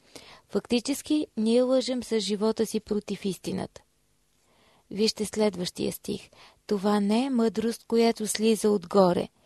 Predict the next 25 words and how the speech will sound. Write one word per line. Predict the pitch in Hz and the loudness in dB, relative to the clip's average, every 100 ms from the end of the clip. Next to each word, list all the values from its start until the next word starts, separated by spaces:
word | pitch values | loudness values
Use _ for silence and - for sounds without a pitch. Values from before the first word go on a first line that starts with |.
| - - _ | -20 -20 _
но | 196 196 | 0 2
е | 185 | 2
земна, | - 208 220 233 247 | 2 4 4 2 -2
животинска, | 220 190 190 - 220 220 - - 208 208 - | -2 -4 -6 -2 2 2 -2 -4 -2 -2 -6
бесовска." | 170 202 - - - - - _ _ _ _ _ _ _ _ _ | 2 2 2 -8 -10 -12 -14 _ _ _ _ _ _ _ _ _
Разбирате | 220 220 185 208 185 185 - | -2 -2 0 2 2 0 -2
ли | 226 262 | -2 -2
какво | - 226 - 208 | -2 -2 0 -2
значи | 190 196 180 185 | 0 0 0 -4
това? | - 175 175 - _ _ _ _ _ _ _ _ _ _ _ - - - | -8 -2 -2 -2 _ _ _ _ _ _ _ _ _ _ _ -20 -20 -4
Библията | 220 311 285 254 277 | 2 4 6 6 4
фактически | - 226 - 262 220 - 202 | 0 0 -4 -6 -10 -8 -4
казва, | - 196 185 185 220 | 2 2 2 -2 -4
че | - | -6
тази | - 247 254 247 | -2 0 0 0
мъдрост, | 220 208 208 220 - | 0 0 0 -2 -4
която | - 220 226 233 220 | -2 2 2 0 0
не | 220 | 2
идва | 240 226 226 | 2 0 -2
с | |
кротост | - 220 226 226 220 - | -2 2 2 2 -2 -2
и | 196 | -4
смирение | 202 196 196 202 196 196 | 0 2 4 4 2 0
и | 180 | -2
любов, | 180 165 202 226 | -2 4 2 2